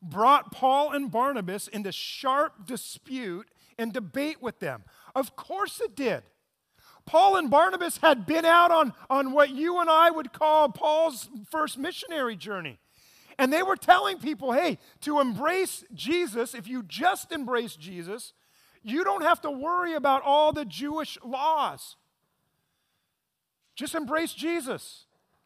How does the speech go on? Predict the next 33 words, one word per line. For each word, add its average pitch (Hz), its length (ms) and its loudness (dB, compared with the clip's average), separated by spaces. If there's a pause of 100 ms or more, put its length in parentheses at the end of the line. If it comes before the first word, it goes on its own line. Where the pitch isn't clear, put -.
(840)
And 175 80 -18
so 269 220 2
after 233 220 4
this 180 160 -10
dispute, 247 720 -8
and 165 200 -10 (220)
I 220 140 -2
can 220 160 -6
imagine 214 560 0
the 165 80 -6
tension 302 600 -6
that 208 200 0
must 269 220 -4
have 190 160 -14
been 294 160 -6
in 277 100 -6
the 220 180 -10
air, 277 480 0 (240)
and, 240 160 -4
and 214 160 -4
the 208 60 -6
meetings 294 540 -6
upon 226 340 -4
meetings 311 320 -10
that 220 160 -4
were 202 140 -4
happening, 262 560 -2
there's 190 180 -8
these 208 160 -14
disputes 269 600 -14
and 220 100 -16
these 185 140 -14
debates. 233 840 -6